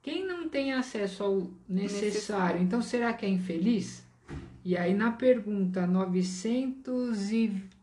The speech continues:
Speaker 1: vinte e sete do Livro dos Espíritos, o Kardec pergunta, né, se ele, primeiro ele fala assim, ó, que o supérfluo certamente não é indispensável pra felicidade,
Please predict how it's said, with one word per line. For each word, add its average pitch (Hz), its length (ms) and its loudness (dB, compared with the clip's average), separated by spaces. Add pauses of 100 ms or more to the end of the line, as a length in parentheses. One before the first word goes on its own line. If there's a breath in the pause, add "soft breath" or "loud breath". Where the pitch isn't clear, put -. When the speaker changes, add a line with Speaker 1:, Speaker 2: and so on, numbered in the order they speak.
Speaker 1:
vinte 269 460 -2
e 311 40 2
sete 220 460 0
do 208 140 2
Livro 196 240 6
dos 180 180 2
Espíritos, 190 720 0 (680 soft breath)
o 247 100 -6
Kardec 285 560 2
pergunta, 311 640 0
né, 185 280 2 (260 loud breath)
se 226 560 0 (340)
ele, 170 180 -2
primeiro 240 440 2
ele 302 140 2
fala 302 220 -4
assim, 254 200 -2
ó, - 140 -2 (340 loud breath)
que 254 140 -4
o 349 120 4
supérfluo 202 1080 -2 (140)
certamente 240 1400 0
não 320 400 4
é 320 160 2
indispensável 269 840 0
pra 220 180 -6
felicidade, 214 880 -4